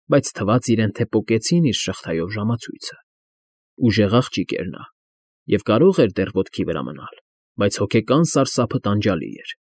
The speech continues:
և նա շունչ առնել չէր կարողանում։ Ծվատված հագուստներով,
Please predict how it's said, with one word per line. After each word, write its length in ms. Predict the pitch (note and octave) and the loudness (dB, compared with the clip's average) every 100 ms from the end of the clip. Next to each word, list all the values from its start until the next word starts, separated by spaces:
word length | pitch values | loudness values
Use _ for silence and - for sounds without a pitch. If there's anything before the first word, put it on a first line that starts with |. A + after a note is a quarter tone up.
| _ _ _ | _ _ _
և 160 | C#3+ C3+ | 4 6
նա 140 | A#2 | 2
շունչ 280 | - A#2+ A2+ | 2 0 2
առնել 360 | A2 G#2 B2 C3 | 0 0 0 0
չէր 240 | - - | -4 -2
կարողանում։ 500 | E2 C#2 - E2 - _ _ _ _ _ _ | -2 -2 -6 -14 -18 _ _ _ _ _ _
Ծվատված 580 | - G2+ E2+ F2 G#2 A#2+ | -2 0 0 0 0 2
հագուստներով, 680 | A#2 - G2+ - D2 G#2+ A2 | 0 -2 -4 -4 2 4 4